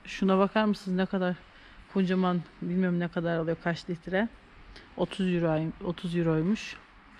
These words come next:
Bayağı büyük. Bir litre mi su alıyor? Ne kadar alıyor? Çeşit çeşit var. Bir tane ne aldığımı da size göstereyim. Belki sonra gösteremem. Şöyle beline yüzüme gözlüğü aldım. Şöyle kuş yemi koymak için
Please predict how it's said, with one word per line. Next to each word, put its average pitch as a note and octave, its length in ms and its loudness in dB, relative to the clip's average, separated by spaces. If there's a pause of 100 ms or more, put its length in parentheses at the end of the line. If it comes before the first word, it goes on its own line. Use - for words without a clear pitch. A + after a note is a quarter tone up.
(320)
Bayağı F#3 360 2
büyük. D#3+ 260 -4
Bir F3 120 0
litre E3 300 -2
mi F#3+ 80 2
su - 160 -6
alıyor? D#3 240 0
Ne E3 60 -4
kadar D#3+ 300 -4
alıyor? E3+ 320 -2 (840)
Çeşit F#3 340 -4
çeşit - 340 -6
var. D#3+ 180 -4
Bir F#3+ 60 -2
tane F#3+ 540 4 (280)
ne G#3 160 8
aldığımı G3 420 8
da G#3+ 80 6
size G#3+ 160 4
göstereyim. A3 640 6
Belki G3 260 2
sonra F#3+ 240 0
gösteremem. G3 680 0
Şöyle F#3+ 240 0
beline F#3 400 2
yüzüme F3+ 400 0
gözlüğü E3 400 2
aldım. D#3+ 380 2 (1400)
Şöyle F3 840 4 (440)
kuş - 480 -4
yemi F3 240 4
koymak E3 460 0
için G3 340 -2